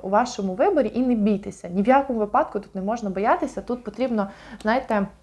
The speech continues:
е, бути, е, на своєму, стояти на своєму, тому що у вас тут, бачите, оця, е, волшебна паличка, вона у вас є, і ви нею можете скористатися, дорогі Скорпіони. Прекрасний у вас вийшов розклад.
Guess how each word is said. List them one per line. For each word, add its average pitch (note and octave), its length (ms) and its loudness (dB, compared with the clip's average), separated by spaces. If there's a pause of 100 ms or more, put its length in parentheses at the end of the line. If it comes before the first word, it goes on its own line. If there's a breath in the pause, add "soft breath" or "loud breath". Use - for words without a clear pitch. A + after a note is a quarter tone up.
(120)
е, G3 380 0
бути, A3 760 2 (180 loud breath)
е, G3 360 0
на B3 260 4
своєму, G#3 560 -2
стояти G3+ 540 0
на F3 100 -8
своєму, C4+ 480 0
тому A3 280 -2
що G3+ 220 -4 (300 loud breath)
у A3 60 -6
вас A#3+ 280 4
тут, G3 280 -6
бачите, A3 300 -6
оця, G3 300 -4 (680 loud breath)
е, G3 240 0 (520)
волшебна A3 460 2
паличка, F3+ 540 0
вона F#3+ 140 -4
у F#3+ 60 -4
вас G3+ 300 -8
є, F#4+ 180 -2 (160)
і A3 80 -2
ви C4+ 200 4
нею A3+ 260 2
можете G3+ 460 0
скористатися, - 1000 -8 (320)
дорогі F#3 300 -6
Скорпіони. - 500 -12 (1200 loud breath)
Прекрасний C4 560 6
у G#3+ 40 0
вас G#3 180 0
вийшов A3 320 -6
розклад. D#4 520 4